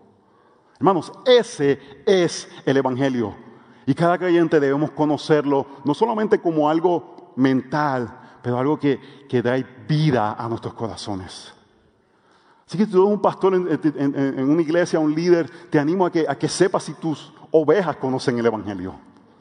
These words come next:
Porque más importante que cualquier otra cosa, lo que tú le puedes dar es el Evangelio. Que conozcan lo que Cristo ha hecho por nosotros. Hermanos, nuestra fe es una fe fundamentada en hechos históricos.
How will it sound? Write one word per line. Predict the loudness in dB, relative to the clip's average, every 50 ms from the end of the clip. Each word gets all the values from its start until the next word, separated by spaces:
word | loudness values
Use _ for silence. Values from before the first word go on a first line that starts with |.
| _ -20 _ _ _ _ _ _ _ _ _ _ _ _ _ _ _ _ _ _ _ _ _ _ _
Porque | -8 -4 -2 -2
más | 0 0 0 0
importante | 0 0 0 -2 0 0 -4 -2 -2
que | -2
cualquier | -2 -2 -2 -2 -2 -2
otra | 0 -2 -2
cosa, | -2 -4 -4 -2 -2 -4
lo | -4 -4
que | -6
tú | -6 -4 -2 -2
le | 0
puedes | 0 0 -2 -2 0
dar | 0 0 -2
es | -2 -4 -4
el | -4 -4
Evangelio. | -2 -2 -4 -4 -4 -6 -6 -6 -6 -8 -10 -14 -18 _ _ _ _ _ _ _ _ _ _
Que | -16 -10
conozcan | -6 -4 -2 -2 -2 -2 -2 -2 -2
lo | -2 -4
que | -4 -4 -6 -4
Cristo | -2 0 2 2 2 0 -2 -6 -4 -2 -2 -2 -4 -8 -14 -20 -16 -8 -6
ha | -4 -2 -2 0
hecho | 0 0 -2 -2 -4 -4 -2 -2 -4 -4 -8 -16 -20 -20 -10 -4
por | -4 -2 0
nosotros. | 0 -2 -4 -4 -4 -4 -4 -4 -6 -6 -4
Hermanos, | -2 0 0 0 0 -2
nuestra | -2 -2 -2 -2 -2 -2 -2 -4
fe | -4 -2 0 0 2 2 0 -2 -4 -8 -18 -20 -20 -12 -6
es | -4 -2
una | 0 0 0 -2 -4
fe | -6 -8 -4 0 2 4 4 4 2 0 -4 -16 -20 -14 -8
fundamentada | -4 -2 0 0 0 0 0 0 -2 -2 0 0 2 2 0 0 -2 -4 -4 -8 -12 -12 -6 -4
en | 0 2 2
hechos | 4 2 2 0 -2 -2 -2 -2 -4 -6 -12 -10 -6
históricos. | -6 -6 -6 -2 2 2 2 2 2 -2 -4 -4 -4 -4 -6